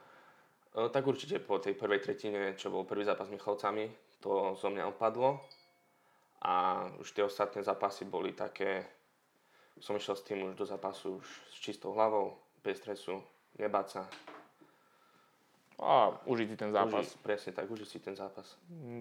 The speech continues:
Speaker 2: Dobre, Ivo, poďme sa venovať skôr teraz, e, lige, ktorá nám už klope na dvere.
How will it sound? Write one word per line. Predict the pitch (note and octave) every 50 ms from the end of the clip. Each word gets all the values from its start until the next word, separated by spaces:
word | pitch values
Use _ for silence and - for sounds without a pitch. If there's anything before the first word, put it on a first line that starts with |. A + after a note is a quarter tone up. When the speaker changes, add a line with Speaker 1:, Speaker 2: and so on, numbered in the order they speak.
| A2+ A2+
Speaker 2:
Dobre, | B2+ B2+ B2 A#2 A2
Ivo, | G#2 -
poďme | - F#3 G#3+ A3+
sa | F3+ - C3+ A#2+
venovať | B2 C3+ D3 C#3+ A#2+ A2
skôr | - - A2+ A2 G#2
teraz, | - A#2 A2+ A2+ A2 G#2+ G#2+ G#2+
e, | A2 A2 A2 A2 G#2+ A2 G#2+ G#2+ G#2 - -
lige, | A2 A#2+ C#3+ B2+ B2+ C3+ C3+ C3+ - - -
ktorá | - A#2 A#2 A2+ A2
nám | A2+ A2+
už | -
klope | - C3 C3+ C3+ C3+ A#2 A2+
na | A2
dvere. | A2 A2 A2+ A2 A#2+ C3